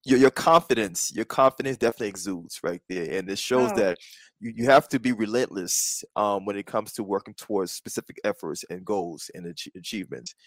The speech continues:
Speaker 1: So kudos, kudos to, kudos for emb-, embodying that trait.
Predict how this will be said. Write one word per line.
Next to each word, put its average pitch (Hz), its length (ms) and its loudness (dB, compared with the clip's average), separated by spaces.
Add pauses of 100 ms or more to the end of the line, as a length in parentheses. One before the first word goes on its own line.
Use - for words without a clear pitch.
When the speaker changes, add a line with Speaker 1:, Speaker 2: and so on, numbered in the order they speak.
(180)
Speaker 1:
So 101 240 2
kudos, 131 360 2
kudos 131 360 0
to, 107 140 -4 (360)
kudos 160 320 8
for 131 220 6
emb-, 110 100 -2 (100)
embodying 127 580 8
that 104 200 4
trait. - 380 2